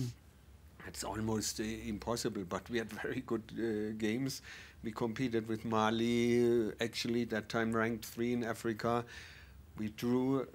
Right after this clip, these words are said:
Speaker 2: against Zambia in Zambia, and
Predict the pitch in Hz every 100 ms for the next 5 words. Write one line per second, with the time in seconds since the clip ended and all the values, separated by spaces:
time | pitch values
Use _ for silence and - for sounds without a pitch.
0 | 110 110 120 - 127 123 127 120 120 123
1 | 117 - 123 117 123 120 117 120 - -
2 | - - 117 117 113